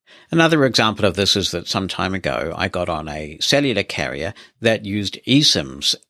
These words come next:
and their eSIMs were transferred to you by scanning a Q R code in an email message that they sent to you.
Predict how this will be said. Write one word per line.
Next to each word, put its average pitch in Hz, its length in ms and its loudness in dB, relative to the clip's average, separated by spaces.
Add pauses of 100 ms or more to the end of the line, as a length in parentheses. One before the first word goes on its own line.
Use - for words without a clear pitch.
and 104 200 0
their 127 340 2
eSIMs 90 600 0
were 92 80 -8
transferred 107 640 -4
to 101 120 -6
you 95 120 -4
by 95 180 -4
scanning 143 580 0
a 127 80 0
Q 110 300 -4
R 98 160 0
code 104 360 -4
in 127 120 0
an 160 160 2
email 175 380 2
message 98 440 -4
that 85 140 -8
they 90 140 -4
sent 80 360 -4
to 90 100 -6
you. 65 220 -8